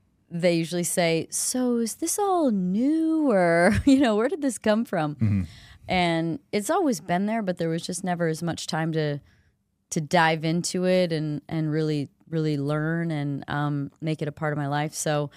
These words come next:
Speaker 1: uh, it really didn't happen until the last couple of years of my career. Me and my girlfriends got all spiritual and hippie and
Speaker 2: Hmm.
Speaker 1: went to Sedona. And, and, but it's always been there.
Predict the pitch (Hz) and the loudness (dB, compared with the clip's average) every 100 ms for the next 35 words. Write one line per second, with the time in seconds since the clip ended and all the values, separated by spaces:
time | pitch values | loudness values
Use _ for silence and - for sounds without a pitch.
0 | - - _ - 147 - 208 208 247 247 | -20 -20 _ -4 -4 0 0 2 2 2
1 | 208 180 175 180 165 165 156 151 147 - | 0 -2 -2 -2 -2 -2 -2 0 -2 -4
2 | 156 151 147 147 143 151 139 - 143 143 | -4 -4 -2 -4 -4 -4 -6 -6 -4 -2
3 | 139 143 - 165 151 143 143 143 143 139 | -2 -4 -4 -4 -2 -2 -4 -6 -4 -6
4 | 139 143 143 143 - 151 147 - 143 143 | -6 -4 -4 -4 -6 -4 -4 -4 -6 -4
5 | 135 143 143 139 135 127 113 98 156 - | -4 -6 -6 -6 0 4 4 2 -4 -6
6 | 143 143 147 151 147 143 135 131 - - | -2 -2 0 -2 0 0 -2 -4 -8 -20
7 | - - - 175 202 196 220 214 247 202 | -20 -14 -4 2 2 2 2 4 4 0
8 | 147 151 160 135 - - | 0 0 2 0 -2 -8